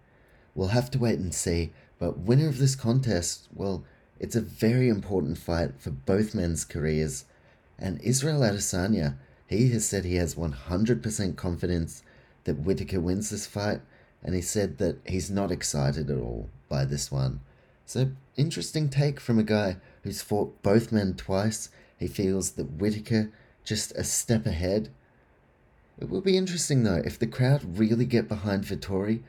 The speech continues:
well, we could see a huge upset victory, although in terms of the bounce back factor,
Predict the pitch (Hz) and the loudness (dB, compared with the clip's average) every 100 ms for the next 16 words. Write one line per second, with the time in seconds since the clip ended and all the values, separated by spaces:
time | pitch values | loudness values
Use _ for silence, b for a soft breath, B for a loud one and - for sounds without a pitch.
0 | B B 92 76 76 120 143 - 131 120 | B B -4 -2 -2 0 -2 -2 2 2
1 | - 90 - - 113 117 - 78 95 - | 2 -4 -8 -2 4 4 4 0 -2 -2
2 | 85 55 76 85 - 87 85 82 b b | -2 -2 -2 -4 0 2 2 -2 b b
3 | b - 98 101 98 92 - 95 - 117 | b -8 -4 -2 0 -2 -4 -8 -2 2
4 | 147 147 120 - 92 92 107 - 107 107 | 2 2 -2 -2 -2 0 -2 -4 -4 -4
5 | - 104 - 117 107 | -4 -4 0 0 0